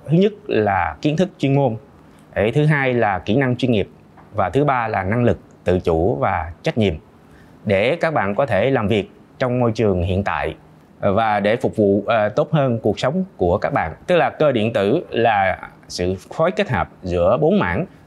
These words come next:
đó là cơ khí, à, điện tử, máy tính và điều khiển để các bạn có thể thiết kế, chế tạo, à, các cái sản phẩm, à, các cái dây chuyền sản xuất tự động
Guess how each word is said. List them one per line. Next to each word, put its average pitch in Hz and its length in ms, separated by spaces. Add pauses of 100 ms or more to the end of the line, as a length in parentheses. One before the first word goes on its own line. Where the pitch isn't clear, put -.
đó 143 100
là 123 100
cơ 147 280
khí, 208 360 (320)
à, 92 240
điện 92 260
tử, 92 320 (200)
máy 143 200
tính 180 320 (160)
và 92 280
điều 101 160
khiển 92 300 (380)
để 98 140
các - 80
bạn 101 180
có 143 80
thể 113 160
thiết 190 260
kế, 180 280 (480)
chế 175 180
tạo, 87 320 (120)
à, 87 340
các 147 180
cái 147 160
sản 110 280
phẩm, 104 300 (680)
à, 92 320
các 139 60
cái 165 120
dây 156 180
chuyền 107 240
sản 98 180
xuất 202 140 (280)
tự 104 120
động 90 300